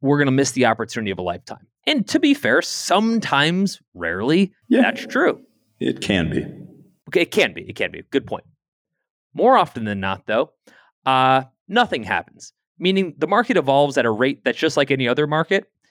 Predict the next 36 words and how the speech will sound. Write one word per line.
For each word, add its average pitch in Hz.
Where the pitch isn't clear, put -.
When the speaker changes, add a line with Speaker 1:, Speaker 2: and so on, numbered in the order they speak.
Speaker 1:
and 156
you 151
build 123
like 117
you're 117
gonna 101
build. -
That's -
probably 196
ninety 160
percent 147
of 131
the 120
time 113
what 107
happens, 104
maybe 98
more. 90
Everyone's 196
worried 151
that 127
they're 135
gonna 131
miss 127
that -
ten 131
percent 117
or 107
less 107
of, 101
of 104
opportunities, 95
that 98
window 98
of 90
opportunity. -